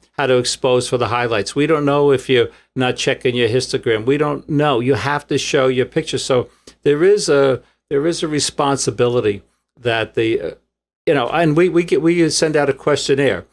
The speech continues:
you know, instructors, you know, performance, location, blah, blah, blah. And the, the first night, I hold that up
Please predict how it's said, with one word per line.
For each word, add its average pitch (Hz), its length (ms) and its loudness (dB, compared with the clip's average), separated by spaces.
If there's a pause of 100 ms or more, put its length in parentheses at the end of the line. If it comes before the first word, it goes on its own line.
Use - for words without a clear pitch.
(220)
you 139 100 2
know, 120 480 0
instructors, 143 840 -2
you 143 160 2
know, 135 100 2
performance, 135 840 0
location, 139 760 0
blah, 131 220 0
blah, 123 140 0
blah. 131 400 0 (480)
And 156 300 0 (160)
the, 147 300 0
the 156 140 0
first 190 480 0
night, 190 400 0 (460)
I 156 80 2
hold 190 280 2
that 190 180 2
up 254 260 -2